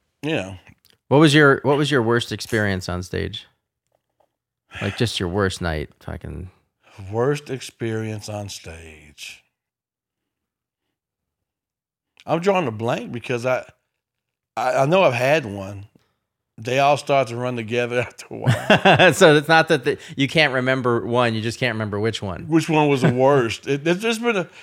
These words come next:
Speaker 1: ha-, I've, I've been real lucky. Haven't had many at all, but I, but that should stand out to me, uh,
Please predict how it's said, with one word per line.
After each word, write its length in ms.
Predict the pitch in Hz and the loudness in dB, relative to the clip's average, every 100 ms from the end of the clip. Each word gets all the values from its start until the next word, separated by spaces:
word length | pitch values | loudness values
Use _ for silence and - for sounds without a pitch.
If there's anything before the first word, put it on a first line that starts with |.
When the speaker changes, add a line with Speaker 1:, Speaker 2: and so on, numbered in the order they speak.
| - | -6
Speaker 1:
ha-, 220 | - 185 | 2 4
I've, 100 | 185 | 4
I've 160 | 143 170 | 4 4
been 180 | 202 202 | 2 4
real 180 | 220 202 | 4 4
lucky. 300 | 214 190 160 | 4 2 2
Haven't 240 | 175 196 | 0 4
had 220 | 196 175 | 2 2
many 380 | 135 160 196 135 | 2 0 0 -2
at 60 | 117 | 0
all, 360 | 135 135 87 87 | 2 2 -2 -8
but 160 | 95 | -6
I, 180 | 110 117 _ _ _ _ _ _ _ | -6 -6 _ _ _ _ _ _ _
but 220 | - 110 | -10 -6
that 160 | 127 180 | 0 0
should 220 | - 156 | 0 -4
stand 380 | - 139 165 151 | -4 -4 -4 -2
out 220 | 151 190 | -4 -4
to 100 | 185 | -6
me, 280 | 110 98 95 - | -10 -10 -12 -14
uh, 380 | - 98 92 87 | -12 -10 -10 -12